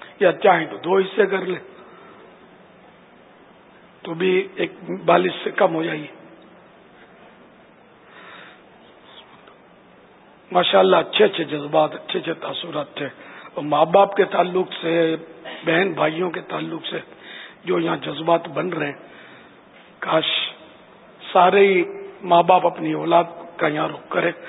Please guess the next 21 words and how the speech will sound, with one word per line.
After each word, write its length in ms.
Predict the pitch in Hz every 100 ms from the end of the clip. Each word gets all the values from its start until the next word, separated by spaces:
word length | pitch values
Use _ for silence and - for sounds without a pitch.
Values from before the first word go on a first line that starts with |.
| - - -
کیونکہ 200 | 185 175
آج 240 | 160 170
کل 200 | - 202 180 - - - - - - -
تو 100 | 190 185 180 - - - - - -
اتنی 300 | - - 262
خرابی 420 | - 180 196 208
آ 100 | 220
رہی 200 | 226 226
ہے 60 | 214
معاذ 280 | 185 196 208
اللہ، 320 | 214 208 208 196 - - - - - - -
اولڈ 300 | 202 247 - -
ہاؤس 440 | - 196 254 247 - - - - - - - - - - - - -
بنتے 520 | 185 185 202 208 220
جا 180 | 175 156
رہے 80 | 147
ہیں 140 | 139 - - - - - - - - - - - - - - -
جس 180 | 170 - -
میں 240 | 190 185 175 170 - - - - 165
بوڑھے 380 | 185 196 220 214
ماں 180 | 175